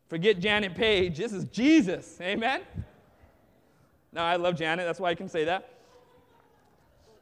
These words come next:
He's praying for us.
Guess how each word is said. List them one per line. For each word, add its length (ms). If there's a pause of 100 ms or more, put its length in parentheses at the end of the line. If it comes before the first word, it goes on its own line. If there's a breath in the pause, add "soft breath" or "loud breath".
(1300)
He's 220
praying 320
for 160
us. 280